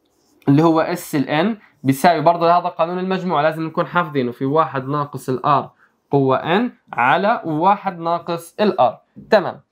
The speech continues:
الآن اس ال ان، ال ان حكينا أربع مراحل معنا، فراح يكونوا اس الأربعة. الحد الأول حللنا فيه خمس أسئلة، مضروب في واحد ناقص ال R، كل مرة بزيدوا اثنين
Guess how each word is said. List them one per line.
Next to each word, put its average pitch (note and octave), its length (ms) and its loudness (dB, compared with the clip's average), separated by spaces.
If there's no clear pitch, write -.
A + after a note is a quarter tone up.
الآن B3+ 240 4
اس C4+ 240 -2
ال A#3+ 160 0
ان، F#3+ 240 0
ال G3+ 160 -4
ان A#3+ 180 2
حكينا A3 440 0
أربع G#3 220 2
مراحل F3+ 360 0
معنا، D#3 240 -2
فراح F#3+ 220 -2
يكونوا G3 380 -2
اس G3 200 -6
الأربعة. D3 640 0
الحد F#3+ 340 0
الأول D#3+ 560 0
حللنا E3+ 520 2
فيه E3+ 180 -4
خمس E3 380 -4
أسئلة، D#3 480 0
مضروب E3+ 340 4
في F3 180 -8
واحد F#3 500 0
ناقص F3 600 -4
ال D#3 140 0
R، F#3+ 60 -12
كل F3+ 140 -2
مرة F3 260 2
بزيدوا D3+ 340 -6
اثنين D3 500 -2